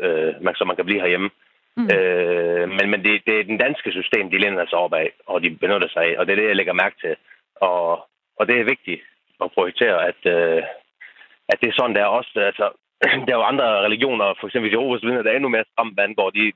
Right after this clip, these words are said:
Speaker 1: de lukker dig helt ud for familien, og det gør muslimer ikke, så vidt jeg ved. Øh, i hvert fald nogen, selvfølgelig nogen, der er meget religiøse anlagt, øh, det godt gør det. Men det er meget få herhjemme, det er vigtigt at s-, at projektere, at, øh, at det ikke er alle,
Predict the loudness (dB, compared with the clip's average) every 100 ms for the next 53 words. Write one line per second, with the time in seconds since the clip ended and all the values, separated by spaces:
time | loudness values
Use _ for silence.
0 | -2 0 0 0 -2 -4 -6 -12 -4 0
1 | 0 0 0 0 -2 -2 0 0 -2 -4
2 | -2 0 0 -2 -6 _ _ -2 0 0
3 | 0 0 0 0 0 0 -2 -4 -2 0
4 | 0 0 0 0 0 0 0 -4 _ -10
5 | -2 0 2 0 -2 -2 0 0 -2 -6
6 | -6 -2 0 0 -2 -2 0 0 0 -4
7 | _ _ -4 -2 0 0 0 -2 0 0
8 | 0 0 0 -2 -4 -4 -6 -4 -2 -2
9 | 0 2 2 0 -2 0 0 -2 _ _
10 | -20 -20 -20 -20 -20 _ _ _ -2 0
11 | 2 0 2 2 2